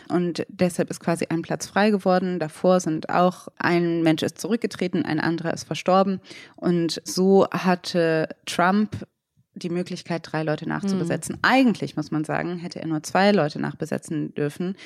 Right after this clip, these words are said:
Speaker 1: Aber damals hatten die Republikaner verhindert und geblockt, dass Obama eine Person nachbesetzt, weil sie meinten, das darf man nicht im letzten Wahljahr. Aber Trump hat auch in seinem
Speaker 2: Mhm.
Speaker 1: letzten Wahljahr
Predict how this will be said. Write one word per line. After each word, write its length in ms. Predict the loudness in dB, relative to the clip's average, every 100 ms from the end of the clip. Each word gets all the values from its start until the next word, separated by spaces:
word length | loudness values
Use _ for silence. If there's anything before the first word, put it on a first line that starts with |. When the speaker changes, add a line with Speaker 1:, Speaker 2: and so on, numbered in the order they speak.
| -20 -12
Speaker 1:
Aber 200 | -6 0
damals 340 | 2 2 0
hatten 140 | -2 -4
die 80 |
Republikaner 760 | -2 -4 -4 -8 -4 -4 -2 -2
verhindert 500 | -2 -4 0 -2 -2
und 120 | -8
geblockt, 500 | -8 0 0 -2 -8
dass 160 | -8 -6
Obama 600 | -6 -2 -2 0 -4 -6 _ -20 -20 -10 -4
eine 220 | -2 -2
Person 500 | -4 -4 -2 -2 -4 -6
nachbesetzt, 640 | -4 -4 -4 -4 -4 -4
weil 100 | -6
sie 120 | -4
meinten, 340 | -2 -2 -4 -6
das 160 | -6
darf 280 | -2 -2 -2
man 120 | -4
nicht 140 | -4 -4
im 80 | -4
letzten 360 | -4 -6 -6
Wahljahr. 580 | -4 -6 -4 -2 -2 -4
Aber 360 | -8 -2 0 0
Trump 280 | 0 -4 -2
hat 120 | 0
auch 200 | 0 0
in 80 | -4
seinem 200 | -2 -2
Speaker 2:
Mhm. 40 |
Speaker 1:
letzten 340 | -2 -2 -4 -4
Wahljahr 380 | -6 -4 -6